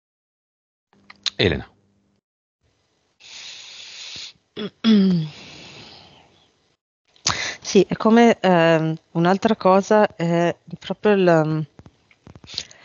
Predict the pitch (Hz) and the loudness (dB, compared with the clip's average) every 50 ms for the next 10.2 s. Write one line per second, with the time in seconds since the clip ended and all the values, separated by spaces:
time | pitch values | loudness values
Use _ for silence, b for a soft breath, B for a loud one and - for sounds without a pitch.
0 | B B B B B B B B B B B B B B B B B B B 165 | B B B B B B B B B B B B B B B B B B B -6
1 | 160 170 190 196 202 196 208 190 170 160 147 156 185 180 - - - - 240 233 | -2 2 2 2 2 4 4 4 4 4 2 2 0 -2 -2 -2 -2 2 4 4
2 | 233 233 226 214 - - - - 175 180 180 170 165 160 156 156 156 165 160 - | 6 6 6 4 2 0 -2 0 2 2 4 4 4 4 2 2 0 -2 -4 -8
3 | _ _ _ - 190 - - - _ - 175 165 170 170 - - 185 - - - | _ _ _ -4 -4 -4 -4 -12 _ -4 -2 -2 -2 -2 -4 -6 -10 -10 -6 -2
4 | - 247 254 - - - 190 185 - - - - _ - 180 170 165 160 156 160 | 2 2 2 2 0 -2 -2 -2 -4 -8 -14 -14 _ -6 -4 -4 -4 -4 -4 -6
5 | 147 143 B B B - - - - _ _ _ - _ _ _ _ - - _ | -8 -10 B B B -10 -12 -20 -20 _ _ _ -20 _ _ _ _ -20 -20 _
6 | _ _ _ - - - - 277 262 240 196 165 - - - - 170 160 156 156 | _ _ _ -14 -10 -4 0 2 2 2 2 0 -2 -4 -2 2 2 4 2 2
7 | 156 - - - - 220 226 269 - _ _ _ _ _ _ _ _ - - - | -2 -6 -12 -8 -4 -4 -4 -4 -4 _ _ _ _ _ _ _ _ -20 -20 -18
8 | - - 160 147 143 147 170 233 262 B B B B B B B B B B B | -10 -4 -2 -2 0 0 -2 -4 -6 B B B B B B B B B B B
9 | B B B B B _ _ - - 175 160 151 147 147 147 143 143 143 139 139 | B B B B B _ _ -4 -2 0 0 2 0 0 0 -2 -2 -2 -2 -2
10 | 139 135 143 | -4 -4 -6